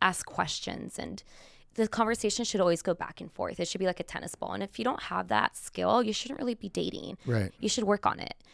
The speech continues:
Speaker 1: 'cause
Speaker 2: Yeah.
Speaker 1: it really feels frustrating that everything is really good otherwise, except that they're not getting to get to know you. So
Speaker 2: Yeah.
Speaker 1: that really bothers me.
Speaker 2: Yeah. What about,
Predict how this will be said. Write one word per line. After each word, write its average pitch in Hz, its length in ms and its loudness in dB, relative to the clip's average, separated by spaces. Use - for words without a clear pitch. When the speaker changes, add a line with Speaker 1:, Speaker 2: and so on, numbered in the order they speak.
Speaker 1:
'cause 233 160 4
Speaker 2:
Yeah. 269 60 12
Speaker 1:
it - 80 2
really 302 240 6
feels 269 220 2
frustrating 220 640 4
that 180 240 8
everything 233 480 0
is 170 220 -2
really 196 240 0
good 202 360 12
otherwise, 196 560 12
except 196 360 4
that 185 280 6
they're 247 120 0
not 247 100 0
getting 247 200 -4
to 214 260 -10
get - 160 -2
to - 120 -6
know 175 120 0
you. 139 220 -4
So 95 340 0
Speaker 2:
Yeah. 104 380 2
Speaker 1:
that 113 100 2
really 190 160 4
bothers - 380 0
me. - 160 -8
Speaker 2:
Yeah. 107 300 2
What 185 120 6
about, 196 320 12